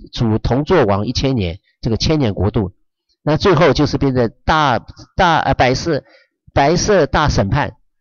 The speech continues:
白色宝座大审判的时候，就末日了。这个末日的时候就，就所有人都复活了，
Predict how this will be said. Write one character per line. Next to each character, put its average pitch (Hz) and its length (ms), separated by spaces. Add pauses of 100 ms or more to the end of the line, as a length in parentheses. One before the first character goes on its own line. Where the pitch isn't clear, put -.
(140)
白 135 180
色 175 180
宝 117 200
座 151 160
大 151 160
审 107 180
判 123 160
的 113 80
时 104 140
候， 107 280
就 127 100
末 151 260
日 123 220
了。 - 80 (420)
这 226 100
个 208 80
末 220 240
日 190 140
的 135 100
时 - 160
候 131 120
就， 135 260 (320)
就 143 280
所 233 280
有 226 240
人 135 180
都 139 160
复 151 220
活 95 180
了， 107 140